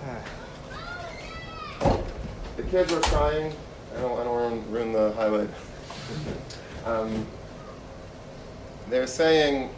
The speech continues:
Speaker 2: "Mama, we want a Shabbos like last Shabbos. We don't wanna go back to the poverty. We don't wanna have nothing to eat again. We wanna have a joyous Shabbos like we had last Shabbos."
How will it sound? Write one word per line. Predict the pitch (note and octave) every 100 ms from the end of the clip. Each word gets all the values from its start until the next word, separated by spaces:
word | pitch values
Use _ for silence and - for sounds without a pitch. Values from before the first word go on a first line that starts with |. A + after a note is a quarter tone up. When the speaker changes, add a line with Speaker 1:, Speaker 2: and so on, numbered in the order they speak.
| -
Speaker 2:
"Mama, | C3 D3 F#3 F3+ D3 - - - - - - - - - D#3
we | D3+
want | D#3 F3+
a | F3+
Shabbos | - E3 D#3+ D#3 D#3
like | D3 C#3+
last | D#3 D#3+ -
Shabbos. | B2+ A#2 A#2+
We | C3+
don't | E3 F#3
wanna | F#3+ E3+
go | E3 D3
back | D3+ D3
to | -
the | C3+
poverty. | - B2+ A#2 A2+ G#2+ G#2+
We | B2
don't | D3+
wanna | F3+ F3+ D#3+ A2+
have | G2+ C#3+ C#3
nothing | C#3+ C#3 C#3
to | C#3
eat | C3+ C3+
again. | B2+ B2+ A#2+
We | B2
wanna | C#3+ - F#3+
have | F#3
a | D#3+ C#3
joyous | - E3+ E3+ E3 -
Shabbos | - F3+ D#3 C3+ C#3
like | C3+ C3+
we | C#3+
had | E3 E3
last | E3+ G#3 -
Shabbos." | D#3+ - G2 -